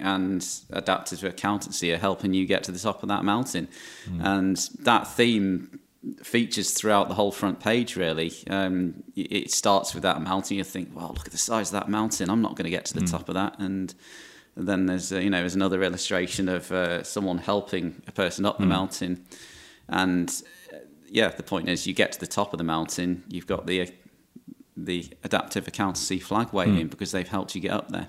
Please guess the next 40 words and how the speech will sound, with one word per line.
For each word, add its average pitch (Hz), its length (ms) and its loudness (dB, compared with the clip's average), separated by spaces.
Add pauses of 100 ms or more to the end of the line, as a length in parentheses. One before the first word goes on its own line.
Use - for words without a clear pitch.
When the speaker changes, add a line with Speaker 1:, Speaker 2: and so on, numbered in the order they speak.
Speaker 2:
Yeah, 90 280 2 (360)
and, 113 220 8
uh, 120 60 4 (160)
there's, 113 200 8
there's 113 140 8
a 101 60 8
lot 110 300 8
of 101 360 2
websites 101 540 2
that 95 120 0
would 92 160 -2 (120)
do 104 180 6
something 90 720 2
similar 117 500 8
with 85 160 -4
a 80 40 -2
mountain, 80 500 0
'cause 92 160 0
it, 98 80 2
it 95 320 4
is, 92 320 6
you 107 100 6
know, 80 120 2
about 87 280 2
scaling 87 540 2
the 80 60 -4
summit 92 420 4
and 78 180 -2
being 82 240 2
the 80 60 0
best 80 320 -2
and 80 100 -4
getting 85 220 -2
to 82 60 -8
the, 80 140 -4
the 80 160 -6
top 90 220 0
of 85 60 -6
your 87 80 -6
challenge, 95 440 0